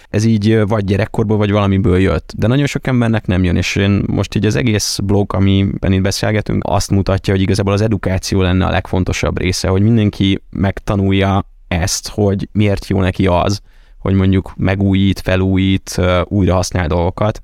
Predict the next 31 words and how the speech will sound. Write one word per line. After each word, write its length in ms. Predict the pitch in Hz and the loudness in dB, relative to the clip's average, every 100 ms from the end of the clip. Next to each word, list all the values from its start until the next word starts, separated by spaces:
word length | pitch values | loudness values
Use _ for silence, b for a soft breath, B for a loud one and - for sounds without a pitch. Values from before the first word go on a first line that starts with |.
| - | -6
Bár 180 | 110 | -2
úgy 180 | 131 165 | 0 2
érzem, 280 | 131 101 101 | 0 2 2
hogy 140 | 101 | 2
amúgy 200 | 98 98 | 2 2
a 60 | 92 | 2
húsz 220 | 110 110 | 2 0
év 100 | - | 0
alatti 300 | 92 92 - | 0 0 -2
korosztályom 480 | 90 95 90 - 85 | -4 -4 -2 -2 -2
is 140 | 87 | -2
jelen 200 | 95 82 | -2 -2
pillanatban 320 | 85 90 87 87 | 0 0 0 -2
például 320 | 98 92 101 | -2 0 0
ruházkodásban 1000 | 107 92 - - - - - - - 123 - | 0 -2 -4 -4 -4 -2 -4 -4 -2 -4 -2
pont 240 | 110 95 | -2 0
ezt 160 | 92 - | -2 -4
a 40 | |
second 400 | - 92 - 90 | -6 -4 -2 -2
hand 180 | - 85 | -2 -2
vonalat 420 | 90 78 78 - - | -2 -2 -2 -6 -4
erősíti, 640 | 87 82 - - - - | -2 -2 -2 -2 -2 -4
csereberélnek 760 | - 95 90 87 85 87 85 | -2 0 2 2 2 0 0
egymással. 600 | - 87 80 78 - - | 0 0 0 0 -4 -6
Tehát, 160 | - - | -4 -4
hogy 100 | - | -2
most 200 | 101 - | -2 0
ez 80 | 107 | -2
egy 120 | 104 | -2
kicsit 280 | 107 92 - | -2 -4 -2
ilyen 240 | 101 101 | 0 -2